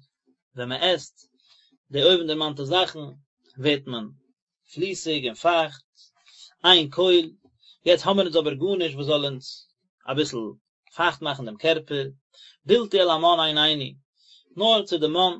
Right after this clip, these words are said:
זענען אונזערע אויגן געוואונדן, נאר די זעען מיר אונז, און ווי די מפרשים זאגן, א פילע, מען קען אויך שפירן, א טעם, פון אלע מיני מלכותים אין דעם מאן, אבער זען, זעט מען נאר מאן,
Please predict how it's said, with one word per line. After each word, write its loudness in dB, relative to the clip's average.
זענען -6
אונזערע -4
אויגן 2
געוואונדן, -4
נאר 4
די 0
זעען 0
מיר 0
אונז, -12
און -10
ווי -8
די -8
מפרשים 0
זאגן, -2
א -2
פילע, 2
מען -8
קען 2
אויך -2
שפירן, -2
א 4
טעם, -6
פון -10
אלע 0
מיני -4
מלכותים -4
אין -8
דעם -6
מאן, -4
אבער 0
זען, 0
זעט 2
מען -4
נאר 0
מאן, 2